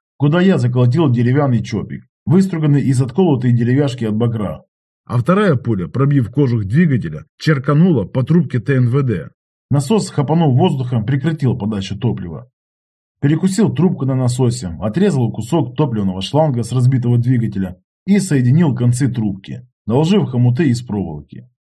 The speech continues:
Потом прокачал лягушкой систему и завел двигатель. На Сахарном мы швартовались уже в темноте. Пленных привязали недалеко у пирса к дереву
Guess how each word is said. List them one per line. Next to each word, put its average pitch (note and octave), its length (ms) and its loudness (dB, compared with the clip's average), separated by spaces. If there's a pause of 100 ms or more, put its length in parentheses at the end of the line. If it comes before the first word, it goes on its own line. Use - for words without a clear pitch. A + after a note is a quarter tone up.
(220)
Потом E3 320 2
прокачал D3 460 0
лягушкой C#3 480 0
систему B2 580 -2
и D3 80 -2
завел D#3+ 360 2
двигатель. F#2 600 -6 (840)
На C3+ 100 0
Сахарном D#3 520 0
мы F3+ 120 4
швартовались B2+ 640 0
уже B2+ 220 0
в - 60 -2
темноте. A2+ 640 0 (600)
Пленных D#3 380 2
привязали B2+ 420 2
недалеко B2 440 2
у C3+ 140 2
пирса G2+ 340 -4
к F#2 100 -10
дереву F2 500 -4